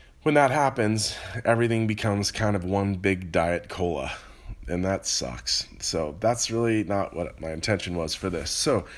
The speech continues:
to clear up, uh, I know there's a couple comments like, you know, "I'd really, I'd really love,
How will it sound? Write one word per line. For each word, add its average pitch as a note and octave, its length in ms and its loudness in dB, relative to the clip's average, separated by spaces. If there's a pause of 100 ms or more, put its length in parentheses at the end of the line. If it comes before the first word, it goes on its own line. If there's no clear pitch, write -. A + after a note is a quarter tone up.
(120)
to A2+ 100 -4
clear D3+ 280 2
up, G#2 200 6 (540)
uh, D#2+ 240 -2 (100)
I - 60 0
know G#2 120 4
there's G2 200 2
a F#2+ 40 -6
couple F2+ 220 -2
comments G2 480 0
like, E2+ 220 -2
you G#2+ 60 0
know, F#2+ 140 2
"I'd F#2 140 0
really, G#2+ 280 2 (480)
I'd F#2 60 -4
really C3 240 4
love, A#2 480 2